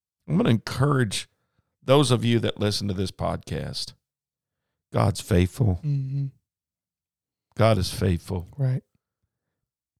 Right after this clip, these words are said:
Speaker 2: To the
Speaker 1: Well
Speaker 2: church that was surrounded by fear,
Speaker 1: Yes.
Speaker 2: Jesus not only gave them one promise,
Speaker 1: Gave them two.
Speaker 2: he gave them two.
Speaker 1: God is faithful.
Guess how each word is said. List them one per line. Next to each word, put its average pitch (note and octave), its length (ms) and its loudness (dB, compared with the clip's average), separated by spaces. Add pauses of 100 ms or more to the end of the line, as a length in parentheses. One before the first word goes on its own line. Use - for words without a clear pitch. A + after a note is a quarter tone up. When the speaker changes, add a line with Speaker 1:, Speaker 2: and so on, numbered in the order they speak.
(160)
Speaker 2:
To - 140 6
the C#3 40 6
Speaker 1:
Well C#3 80 6
Speaker 2:
church D#3 420 4
that C3+ 160 2
was C3+ 100 -2
surrounded C#3 480 4
by C#3 160 4
fear, C3 460 -4 (180)
Speaker 1:
Yes. G2+ 520 4
Speaker 2:
Jesus C#3 440 2
not C3+ 160 2
only C#3 220 0
gave C3+ 240 2
them C3+ 240 2
one C3 280 0
promise, - 600 -8 (560)
Speaker 1:
Gave - 120 -2
them E2+ 100 -4
two. F#2 340 4
Speaker 2:
he C#3+ 100 0
gave C3+ 200 2
them B2+ 140 -8
two. - 300 -6 (540)
Speaker 1:
God A#2+ 200 4
is F#2 140 0
faithful. F#2+ 560 -2